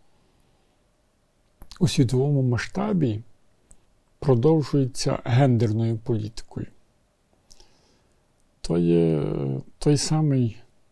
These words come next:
комунізм, тільки в іншому світлі. І що церква роб-, зробила поганого гендеру? Але гендер починає, ну, починає, не починає, він почав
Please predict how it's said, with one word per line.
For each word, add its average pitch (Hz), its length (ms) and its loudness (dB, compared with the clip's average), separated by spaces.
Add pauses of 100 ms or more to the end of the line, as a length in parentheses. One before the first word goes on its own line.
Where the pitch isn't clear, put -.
(400)
комунізм, 139 720 6 (1200)
тільки 127 380 -2
в 120 40 4
іншому 123 440 -2
світлі. - 480 -8 (1900)
І 127 60 -2
що - 340 2
церква 151 520 2
роб-, 120 300 0
зробила 120 680 2 (140)
поганого 120 580 0
гендеру? 101 600 -2 (1200)
Але 110 200 -2
гендер 113 600 4 (840)
починає, 113 1040 -4 (140)
ну, 120 100 0
починає, 110 580 -4 (260)
не 113 120 -4
починає, 131 480 -6
він 123 100 -6
почав 120 520 -6